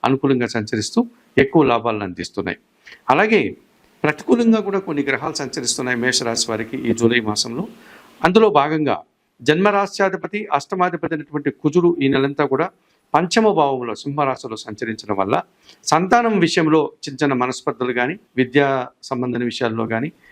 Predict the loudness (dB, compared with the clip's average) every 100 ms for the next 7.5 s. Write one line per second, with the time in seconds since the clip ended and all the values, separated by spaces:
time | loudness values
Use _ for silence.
0 | _ 2 2 2 0 0 0 2 2 2
1 | 0 0 -2 -4 -4 -4 -6 -6 -6 -6
2 | -6 -2 -2 -2 -4 -6 -14 _ _ _
3 | -2 4 2 2 -4 _ _ _ 2 2
4 | 2 0 0 0 0 0 -2 -2 0 -2
5 | 0 0 -2 -8 _ _ 0 2 2 4
6 | 2 2 0 -2 -2 -4 -4 -8 -4 0
7 | 0 -2 -6 -10